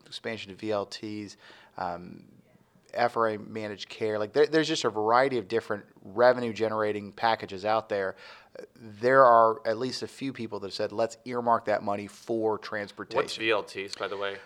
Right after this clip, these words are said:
Speaker 1: Video lottery terminals.
Speaker 2: Oh, okay.
Speaker 1: Um, this is something that, that actually generates a significant amount of money in Illinois, and so there's, there's,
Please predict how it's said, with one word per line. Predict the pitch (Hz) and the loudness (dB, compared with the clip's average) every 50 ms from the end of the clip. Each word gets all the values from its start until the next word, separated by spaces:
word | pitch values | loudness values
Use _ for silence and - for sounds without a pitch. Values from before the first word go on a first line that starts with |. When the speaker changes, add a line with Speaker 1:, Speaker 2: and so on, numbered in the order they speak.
| - _ | -20 _
Speaker 1:
Video | - 90 - 160 139 175 185 185 160 | -18 -16 -14 -2 0 2 4 4 4
lottery | 127 117 107 110 117 127 131 | 4 6 4 4 4 2 0
terminals. | 123 127 135 135 139 143 143 113 104 95 90 | -2 -4 -4 -4 -2 2 2 2 4 2 0
Speaker 2:
Oh, | 107 | -4
okay. | 104 - - | -4 0 2
Speaker 1:
Um, | 131 123 120 | 2 2 2
this | 123 143 - - | 2 0 -2 -2
is | 147 | 0
something | - 147 139 135 135 | 0 0 -2 -2 0
that, | 117 113 104 101 101 | 0 0 0 2 0
that | 110 101 98 | 0 2 2
actually | 110 113 110 - - 98 | 2 2 0 -2 -6 -6
generates | 110 110 110 104 - - | -4 -4 -4 -4 -6 -8
a | |
significant | 87 - - 98 98 110 123 120 - - 104 | -12 -12 -12 -8 -6 -6 -6 -4 -6 -8 -6
amount | 101 101 95 | -4 -4 -4
of | 95 92 | -4 -6
money | 92 95 101 98 | -6 -8 -8 -10
in | 101 98 | -10 -10
Illinois, | 104 104 107 104 98 95 95 98 101 101 | -10 -8 -8 -8 -6 -6 -4 -4 -4 -4
and | 104 98 | -6 -6
so | - - 98 95 | -8 -8 -6 -6
there's, | 95 98 92 90 - | -6 -6 -8 -10 -8
there's, | - 104 101 90 - - - | -6 -6 -6 -6 -8 -10 -14